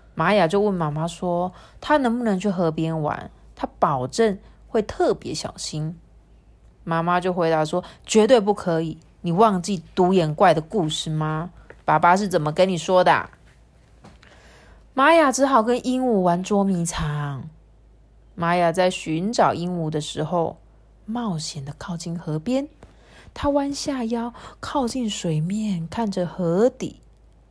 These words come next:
但她没有看到任何妖怪啊。嗯，太可惜了，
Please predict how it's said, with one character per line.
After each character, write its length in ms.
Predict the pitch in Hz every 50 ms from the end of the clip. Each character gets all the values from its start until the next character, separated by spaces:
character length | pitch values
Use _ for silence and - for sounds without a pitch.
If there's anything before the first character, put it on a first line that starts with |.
| _ _ -
但 180 | 359 339 320
她 140 | 320 339 349
没 80 | 339 302
有 100 | 214 165
看 160 | - 185 180
到 140 | 180 180 175
任 160 | 175 175 175
何 100 | 175 151
妖 220 | 151 156 151 -
怪 320 | 151 - - 160 139 - - -
啊。 160 | - - 202 - _ _ _ _ _ _ _ _ _ - - - - - - - - - - - - _ _ _ -
嗯， 240 | 214 208 202 185 170 170 - -
太 240 | - - 214 190
可 280 | - - - 185 165 156
惜 320 | 151 156 - - 160 151
了， 220 | 156 160 156 147